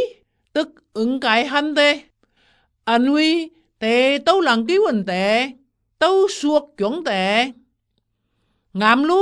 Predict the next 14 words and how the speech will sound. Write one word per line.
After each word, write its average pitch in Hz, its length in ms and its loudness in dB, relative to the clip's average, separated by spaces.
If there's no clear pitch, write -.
tông 302 180 -2
bày 262 200 0
mì. 214 420 -2
Tông 294 260 -2
bầu, 277 460 -2
bầu 277 200 -2
xuyên 226 320 -2
ký 330 140 -2
hoa 285 280 2
sáng 254 400 -4
tí 247 200 -2
ế 226 400 0
cán 247 260 -4
cỡ. 226 280 0